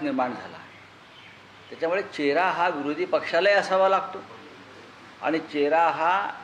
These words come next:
निवडणुकांना आणि सत्ताधारी पक्षालाही असावा लागतो. आज विरोधी पक्षाचा आजचा चेहरा देशातला हा श्री राहुल गांधी हेच आहेत.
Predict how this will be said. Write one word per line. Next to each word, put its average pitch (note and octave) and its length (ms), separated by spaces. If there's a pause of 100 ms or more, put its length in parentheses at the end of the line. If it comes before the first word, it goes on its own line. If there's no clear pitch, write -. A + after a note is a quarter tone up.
(500)
निवडणुकांना D3+ 640
आणि D#3+ 120
सत्ताधारी D3 500
पक्षालाही D3 520
असावा B2+ 360
लागतो. G2+ 320 (1000)
आज D#3+ 220
विरोधी D3+ 340
पक्षाचा D3+ 560
आजचा D#3 280
चेहरा C3+ 360 (400)
देशातला C#3+ 500 (1000)
हा D#3+ 440 (1000)
श्री E3 120
राहुल E3 320
गांधी D#3+ 260
हेच F#3+ 220
आहेत. C#3 160